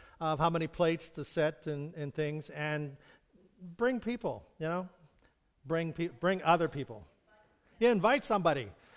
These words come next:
Uh, but a, a hundred percent of the people you bring will come. Okay. Okay, moving right along. <laughs>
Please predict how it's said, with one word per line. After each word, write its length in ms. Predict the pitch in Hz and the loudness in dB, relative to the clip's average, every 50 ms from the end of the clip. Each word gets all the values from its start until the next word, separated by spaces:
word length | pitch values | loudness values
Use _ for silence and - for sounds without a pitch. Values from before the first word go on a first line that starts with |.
| - - _ _ _ | -20 -20 _ _ _
Uh, 220 | 175 160 160 160 | 0 2 2 2
but 160 | 156 156 196 | 4 2 2
a, 240 | 190 180 180 185 175 139 - - | 2 2 0 -4 -4 -6 -2 2
a 120 | 190 170 | 2 2
hundred 460 | 160 127 185 220 240 226 277 269 226 - | 4 6 6 6 6 6 2 0 -2 -2
percent 500 | - 254 247 - - 214 190 185 190 - | -2 -2 -2 0 0 0 0 0 0 0
of 120 | 175 165 | -2 0
the 100 | 151 165 | 0 0
people 380 | 156 - 170 180 - - 175 165 | -2 -2 -4 -6 -4 -2 -2 -2
you 140 | 160 156 156 | -2 -2 -4
bring 440 | 120 151 175 170 165 151 139 127 120 | -4 -2 0 0 0 0 -2 -4 -2
will 160 | 143 151 143 | -2 -2 -2
come. 300 | - - 151 143 123 98 92 90 90 _ _ _ _ _ _ _ _ _ _ _ _ _ _ _ _ _ _ _ _ _ _ _ _ _ _ _ _ _ _ _ _ - 131 | -2 -4 -4 -4 -4 -6 -10 -16 -20 _ _ _ _ _ _ _ _ _ _ _ _ _ _ _ _ _ _ _ _ _ _ _ _ _ _ _ _ _ _ _ _ -18 -16
Okay. 180 | 113 - - - _ _ _ _ _ _ _ _ _ _ _ _ _ _ _ _ _ _ _ _ _ _ _ _ _ _ _ _ _ _ _ _ _ _ - - - - _ _ _ _ _ 202 | -16 -16 -16 -20 _ _ _ _ _ _ _ _ _ _ _ _ _ _ _ _ _ _ _ _ _ _ _ _ _ _ _ _ _ _ _ _ _ _ -20 -20 -20 -20 _ _ _ _ _ 6
Okay, 420 | 220 233 - 254 247 220 156 131 | 6 8 8 8 8 8 8 6
moving 360 | 156 196 247 254 247 233 202 | 6 4 6 6 6 6 8
right 180 | 202 202 202 190 | 8 8 8 8
along. 400 | 190 190 190 180 160 131 131 147 | 10 10 8 8 8 4 2 0
<laughs> 140 | 165 143 | 0 0